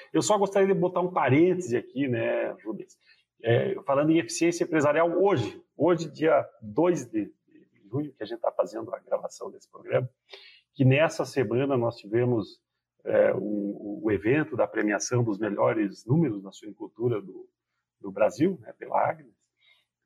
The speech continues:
e, e que a gente viu alguns números, ali a gente tem uma eficiência técnica, produtiva, né? E, mas, claro, tem todo,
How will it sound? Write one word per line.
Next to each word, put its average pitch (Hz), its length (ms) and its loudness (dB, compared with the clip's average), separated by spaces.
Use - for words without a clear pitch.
e, 113 540 -2
e 110 40 -12
que - 120 -4
a - 20 2
gente 165 220 -8
viu 170 320 -2
alguns 127 360 0
números, 170 440 0
ali 147 200 4
a 175 40 6
gente 180 180 0
tem 180 160 0
uma 175 180 0
eficiência 151 600 -4
técnica, - 520 -2
produtiva, 117 580 -4
né? - 120 -20
E, 110 720 -4
mas, 135 160 -4
claro, 131 220 -2
tem 147 160 -2
todo, 135 460 -2